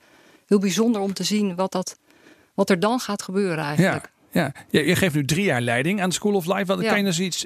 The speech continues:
Speaker 2: praktisch noemen? Een voorbeeld waarvan je zegt: Nou, op
Speaker 1: Ja.
Speaker 2: deze manier heb ik dan gewerkt aan deze vier terreinen. Dit, dit hebben we gedaan en, en dan
Speaker 1: Ja.
Speaker 2: heb ik gezien dat werkt.
Speaker 1: Nou, iets heel kleins is bijvoorbeeld, wij doen, hebben elke week een teammeeting, eh, met z'n vijftienen en daar hebben we altijd een opening van die, eh, meeting.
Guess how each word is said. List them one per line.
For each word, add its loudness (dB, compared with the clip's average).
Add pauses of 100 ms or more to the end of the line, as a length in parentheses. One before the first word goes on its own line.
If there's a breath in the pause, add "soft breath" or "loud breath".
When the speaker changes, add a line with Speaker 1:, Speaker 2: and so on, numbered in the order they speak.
(120)
Speaker 2:
praktisch 0
noemen? 0
Een 0
voorbeeld -2
waarvan -2
je -2
zegt: -2
Nou, -2 (120)
op -2
Speaker 1:
Ja. 0
Speaker 2:
deze 2
manier 0
heb 0
ik -4
dan 0
gewerkt 0
aan -4
deze 0
vier -2
terreinen. -2
Dit, -4
dit 0
hebben -2
we -4
gedaan 0
en, -4
en 0
dan 2
Speaker 1:
Ja. 2
Speaker 2:
heb 0
ik -4
gezien -2
dat -2
werkt. -2 (440 soft breath)
Speaker 1:
Nou, 2
iets -4
heel -4
kleins -2
is -6
bijvoorbeeld, -6
wij 0
doen, -2
hebben -2
elke -2
week 2
een 0
teammeeting, -4
eh, -4
met -2
z'n -4
vijftienen 0
en -2
daar -2
hebben -2
we -2
altijd -4
een 0
opening -2
van -2
die, 0
eh, -2
meeting. 0